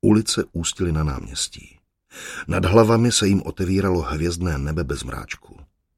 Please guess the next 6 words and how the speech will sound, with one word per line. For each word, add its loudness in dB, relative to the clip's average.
Stáli 4
ve 4
stínu 2
podlouhlého 4
cihlového -2
domu. -6